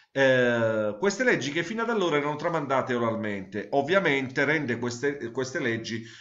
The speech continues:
più simili a quelli romani, diciamo, eh, ripulendole dagli elementi barbarici, fa-, facilitando così la convivenza tra longobardi e italici.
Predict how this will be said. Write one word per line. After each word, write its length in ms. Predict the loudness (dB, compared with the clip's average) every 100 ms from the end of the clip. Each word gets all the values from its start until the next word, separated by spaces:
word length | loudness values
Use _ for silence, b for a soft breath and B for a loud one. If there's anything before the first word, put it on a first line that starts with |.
| B -4
più 160 | -2
simili 560 | 0 0 0 2 2 2
a 80 | 2
quelli 260 | 0 0
romani, 640 | 0 0 -2 -2 -4 -6 -10 B
diciamo, 1500 | -6 -2 4 4 4 2 0 -2 -2 0 2 2 2 0 -2
eh, 20 |
ripulendole 1160 | -2 -2 0 4 4 4 2 -2 -2 -2 -2 -2
dagli 200 | -2 0
elementi 420 | 0 -2 -4 -6
barbarici, 720 | -4 -4 -4 -4 -6 -8 -10
fa-, 380 | -4 -4 -4 -6
facilitando 640 | -2 -2 -2 0 2 2 -2
così 220 | -4 -4
la 80 | -4
convivenza 600 | -4 -6 -2 -2 -4 -6
tra 120 | -6
longobardi 600 | -4 -4 -4 -2 -2 -2
e 40 | -8
italici. 600 | -6 -6 -8 -10 -14